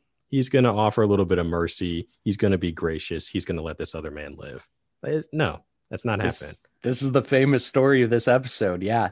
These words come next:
Speaker 2: that H B O at this time was really freaked out about the idea of Tony killing someone. And I think a lot of it goes to, uh, they were watching all of the episodes as they were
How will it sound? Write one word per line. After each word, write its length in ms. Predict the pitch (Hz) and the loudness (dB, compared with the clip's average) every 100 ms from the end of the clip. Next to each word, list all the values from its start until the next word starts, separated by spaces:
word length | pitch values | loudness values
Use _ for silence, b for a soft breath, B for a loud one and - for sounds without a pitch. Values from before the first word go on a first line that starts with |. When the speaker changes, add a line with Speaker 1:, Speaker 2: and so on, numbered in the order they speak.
| - | -4
Speaker 2:
that 180 | 113 - | -6 -2
H 280 | 117 135 135 | -2 0 2
B 200 | 143 135 | 4 6
O 260 | 120 107 107 | 6 4 2
at 260 | 110 117 - | -2 -2 0
this 220 | 123 - | -2 -2
time 520 | - 120 113 101 98 B B B _ | -2 2 2 0 -4 B B B _
was 160 | 117 104 | -4 -4
really 520 | 98 101 110 113 110 | -6 -2 0 2 0
freaked 420 | 107 - 107 - | -2 -4 -4 -4
out 360 | 101 147 120 - _ _ | 0 2 2 -2 _ _
about 280 | 107 104 98 | -6 -4 -4
the 120 | 107 | -4
idea 280 | 104 107 104 | -4 -2 -4
of 80 | 95 | -4
Tony 320 | - 110 98 | -4 -4 -4
killing 380 | 92 - 151 151 | -4 0 2 2
someone. 440 | - 95 92 92 95 B B B - | 0 -6 -6 -8 -10 B B B -6
And 480 | 113 101 98 101 - B B _ _ - | -4 -2 -4 -6 -8 B B _ _ -6
I 60 | 180 | -2
think 200 | 185 143 | 0 2
a 60 | 113 | 2
lot 280 | 104 110 | 2 2
of 120 | 117 95 | 0 -4
it 180 | 87 | -10
goes 300 | - 98 101 | -8 -6 -8
to, 420 | - 101 92 92 92 | -8 -6 -4 -6 -8
uh, 260 | 104 95 95 | -8 -6 -8
they 240 | 110 110 | -6 -2
were 160 | 151 180 | 2 2
watching 640 | 110 113 107 107 95 101 - | 4 2 0 -2 -2 -4 -4
all 180 | 117 120 | -2 0
of 80 | |
the 140 | 117 104 | 0 -4
episodes 500 | 95 101 107 95 90 | -4 -8 -4 -4 -2
as 200 | 107 113 | -4 0
they 120 | 123 | 0
were 240 | 113 110 | 2 0